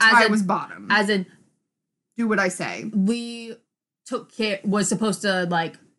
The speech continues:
Speaker 1: support Ty and, like, make the money and, like,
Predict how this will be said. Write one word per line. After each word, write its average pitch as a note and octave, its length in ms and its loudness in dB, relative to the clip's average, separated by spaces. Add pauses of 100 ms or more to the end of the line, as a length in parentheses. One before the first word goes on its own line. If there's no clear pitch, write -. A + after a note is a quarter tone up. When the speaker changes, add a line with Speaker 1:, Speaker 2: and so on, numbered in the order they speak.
(400)
Speaker 1:
support - 760 -4
Ty D#3 440 -2
and, D#3+ 520 -8
like, C#3+ 300 -8 (1120)
make F#3 340 -4
the F#3 80 -4
money E3 600 -2
and, D#3 120 -8
like, D3+ 360 -10